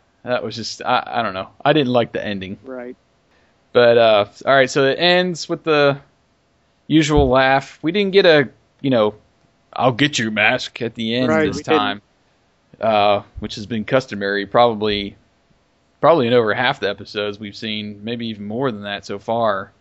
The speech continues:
Speaker 1: We're up to episode seven now, so I, probably about four or five of the episodes, it's always, you know, "I'll, I'll be back, mask," or whatever.
Speaker 2: Right.
Speaker 1: Uh, so we didn't get that, but we get the, uh,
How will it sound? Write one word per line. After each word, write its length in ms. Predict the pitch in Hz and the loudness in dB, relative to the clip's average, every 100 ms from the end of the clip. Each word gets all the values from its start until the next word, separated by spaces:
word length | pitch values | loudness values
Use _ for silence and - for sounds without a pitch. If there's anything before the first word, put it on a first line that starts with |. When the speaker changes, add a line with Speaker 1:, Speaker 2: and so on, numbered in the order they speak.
| _ _ _ _ _ _ _ _ _ 95 | _ _ _ _ _ _ _ _ _ -8
Speaker 1:
We're 160 | 107 | -4
up 100 | 107 | -4
to 100 | - | -2
episode 480 | 107 104 - 104 92 | -4 -4 -4 -6 -6
seven 420 | - 117 110 98 | 0 0 0 -2
now, 280 | 98 95 95 | -2 -2 -4
so 400 | - 95 92 92 - | -4 -4 -2 -6 -4
I, 140 | 113 - _ - | -6 -6 _ 2
probably 220 | 127 120 | 4 4
about 240 | 104 95 | 2 0
four 180 | - 123 | 2 2
or 60 | 110 | 2
five 260 | 120 120 | 4 4
of 60 | 117 | 2
the 80 | 104 | -2
episodes, 440 | - - 104 101 | -6 -8 -8 -8
it's 120 | 104 110 | -10 -4
always, 580 | 104 101 98 95 - _ | -2 -2 -8 -14 -20 _
you 120 | 107 | -12
know, 180 | 101 92 _ _ _ _ _ _ _ _ - | -12 -12 _ _ _ _ _ _ _ _ -14
"I'll, 280 | 101 113 107 - | -8 -8 -8 -6
I'll 220 | 120 135 | 0 2
be 140 | 131 123 | 2 2
back, 300 | 123 107 101 | 2 0 -4
mask," 420 | 95 101 - - | -4 -4 -6 -18
or 120 | 98 | -16
whatever. 440 | 95 104 95 90 - _ _ _ _ _ _ _ | -12 -10 -10 -14 -20 _ _ _ _ _ _ _
Speaker 2:
Right. 200 | 131 123 - | -12 -12 -4
Speaker 1:
Uh, 240 | 107 101 104 | 0 2 2
so 120 | 135 | 2
we 100 | 143 | 4
didn't 180 | 202 190 | 4 6
get 200 | 196 185 | 4 6
that, 340 | 147 139 143 | 4 4 0
but 260 | 135 123 127 | -4 -4 -6
we 120 | 135 | -4
get 260 | 151 - - | -2 -4 -4
the, 300 | 139 131 123 | -4 0 2
uh, 260 | 117 107 | 2 0